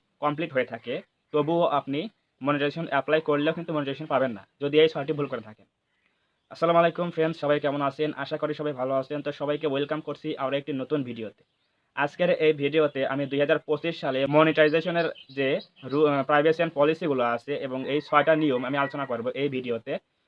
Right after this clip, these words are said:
মনিটাইজ পাওয়ার জন্য কিন্তু এই ছয়টা নিয়ম আপনাকে অবশ্যই মানতে হবে, না হলে কিন্তু আপনি মনিটাইজেশন কিন্তু পাবেন না। এটা আমি হান্ড্রেডে হান্ড্রেড শিওর দিয়ে, দিয়ে বলতে পারি। So অবশ্যই আপনি যদি একজন ইউটিউবার হয়ে থাকেন, তাহলে এই ভিডিওটা আপনার জন্য খুবই গুরুত্বপূর্ণ হতে চলেছে।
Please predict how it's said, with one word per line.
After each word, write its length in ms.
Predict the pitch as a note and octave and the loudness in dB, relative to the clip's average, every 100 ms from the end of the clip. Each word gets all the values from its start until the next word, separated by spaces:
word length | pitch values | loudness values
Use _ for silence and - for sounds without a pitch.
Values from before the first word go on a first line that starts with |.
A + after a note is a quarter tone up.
| _ - | _ 0
মনিটাইজ 500 | D3 D#3+ E3 E3+ F#3 | 6 6 6 2 4
পাওয়ার 200 | D#3+ D#3 | 4 4
জন্য 180 | D#3 D#3 | 2 -2
কিন্তু 260 | D#3 D#3 | -4 -2
এই 200 | C#3 D3+ | 0 0
ছয়টা 320 | D3+ C#3 C#3+ | 2 2 4
নিয়ম 160 | C#3+ C#3+ | 2 2
আপনাকে 260 | C#3 D3 D3 | 0 -2 0
অবশ্যই 440 | C#3 D#3 - E3+ | 2 2 0 0
মানতে 300 | C#3 C3+ C#3 | 2 0 0
হবে, 240 | C3 C#3 | -2 -2
না 120 | C#3+ B2+ | 0 0
হলে 180 | C#3 | -2
কিন্তু 200 | D3 C#3 | -2 -2
আপনি 260 | C#3 B2+ D#3+ | -2 -2 -4
মনিটাইজেশন 460 | C#3 C3+ C3 D#3 D3+ | -4 -4 -6 -6 -8
কিন্তু 220 | C#3 D#3 | -8 -4
পাবেন 300 | C#3+ C3+ C#3 | 0 2 2
না। 160 | D#3+ - | 0 0
এটা 180 | C3+ C3+ | 0 0
আমি 240 | C#3+ G#3 - _ _ _ _ | -2 -6 -12 _ _ _ _
হান্ড্রেডে 360 | C#3 D#3+ E3+ E3 | 2 4 2 2
হান্ড্রেড 260 | D3 D3+ E3 | 0 0 -2
শিওর 220 | D3 D3 | 0 0
দিয়ে, 220 | D3 A#2 - | 0 -2 0
দিয়ে 140 | D3+ | 2
বলতে 240 | D3 A2+ A2+ | 2 0 -4
পারি। 200 | G#2 - _ _ _ _ _ - | -14 -18 _ _ _ _ _ 2
So 80 | C#3+ | 4
অবশ্যই 460 | D3 F3+ - D3+ | 6 4 2 0
আপনি 260 | C#3+ C#3 D#3 | 2 0 -2
যদি 160 | E3 D#3+ | 0 0
একজন 220 | D3+ E3 | 0 -4
ইউটিউবার 380 | C#3 C3+ D#3+ E3 | -6 -4 -2 0
হয়ে 140 | C#3 | 0
থাকেন, 240 | A#2+ A#2+ B2+ | -4 -8 -6
তাহলে 280 | C#3+ C#3+ C3 | 0 0 0
এই 200 | C3+ D#3 | 0 -2
ভিডিওটা 420 | C#3 C#3+ D#3 B2+ | 0 0 0 0
আপনার 300 | C3 C3+ C#3+ | -2 -2 -2
জন্য 180 | D3+ D#3 | -4 -4
খুবই 200 | - D#3 | -4 -2
গুরুত্বপূর্ণ 320 | C#3+ D3 D3+ | -2 -2 -4
হতে 100 | C#3 | -4
চলেছে। 300 | C#3 A#2 | -6 -8